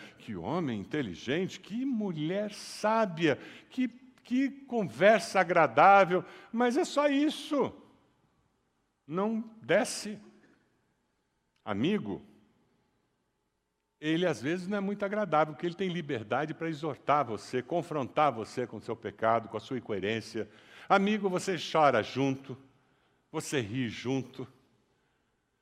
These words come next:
você compartilha lutas. Eles sofrem com você, eles caminham com você, porque são amigos. Quantos amigos ou amigas de fato você tem?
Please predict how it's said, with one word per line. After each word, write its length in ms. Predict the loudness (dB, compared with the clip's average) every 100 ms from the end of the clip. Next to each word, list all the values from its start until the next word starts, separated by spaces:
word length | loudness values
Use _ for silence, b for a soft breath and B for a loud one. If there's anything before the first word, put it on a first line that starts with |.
| _
você 260 | -6 -2 0
compartilha 800 | 0 0 -2 -2 -4 0 2 0
lutas. 920 | 2 0 -2 -8 -12 -14 -20 -20 -20 _ _ _ _ _ _ _ _ 2
Eles 340 | 4 4 2
sofrem 540 | -2 6 6 6 2 0
com 200 | 0 -2
você, 560 | -4 -4 2 4 4
eles 320 | 2 0 -2 -2
caminham 560 | -2 0 0 0 0
com 140 | -2 -4
você, 280 | -2 -2
porque 180 | -4 -6
são 220 | -6 -4
amigos. 840 | -2 -2 -2 -4 -8 -12 -20 -20 _ _ _ _ _ _ _ _ _ _ _ _ _ _ _ _
Quantos 360 | _ -16 -12 -6
amigos 640 | -4 -4 -4 -4 -8 -14 -8
ou 60 |
amigas 500 | -8 -6 -8 -8 -12
de 140 | -14 -18
fato 580 | -12 -2 -2 -4 -20 -20
você 360 | -16 -16 -16
tem? 240 | -16 -18